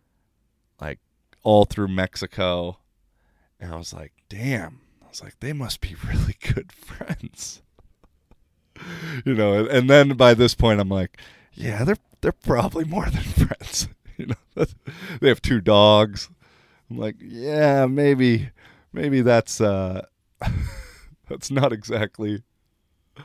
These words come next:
"Ah, yeah, yeah, no, they're probably." And so now it's a, it's a, a different, but it was, like, so pleasant to talk to them. I forget what my initial point. Oh yeah, my whole point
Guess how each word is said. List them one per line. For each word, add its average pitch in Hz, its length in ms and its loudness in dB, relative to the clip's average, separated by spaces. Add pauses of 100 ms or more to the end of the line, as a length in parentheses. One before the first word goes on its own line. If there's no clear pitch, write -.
(1000)
"Ah, 143 420 -8 (160)
yeah, 98 360 -10
yeah, 95 200 -14
no, 98 360 -12
they're 101 140 -12
probably." 98 300 -10 (480)
And 104 140 -8
so 123 140 -2
now 117 280 2
it's - 180 -2
a, 98 300 -4 (100)
it's - 220 -10
a, 92 160 -6 (140)
a 110 80 -10
different, 104 400 -4
but 107 220 -2
it 139 60 0
was, 120 200 2
like, 113 180 0
so 131 200 -2
pleasant 104 360 -4
to 95 60 -8
talk 98 280 -6
to 104 80 -8
them. 95 140 -8
I 92 80 -6
forget 107 340 -6
what 104 220 -4
my 92 340 -4 (680)
initial 92 400 -2
point. 92 400 -4 (720)
Oh 131 220 10
yeah, 104 340 2
my 98 140 -4
whole 101 160 -2
point 92 300 -6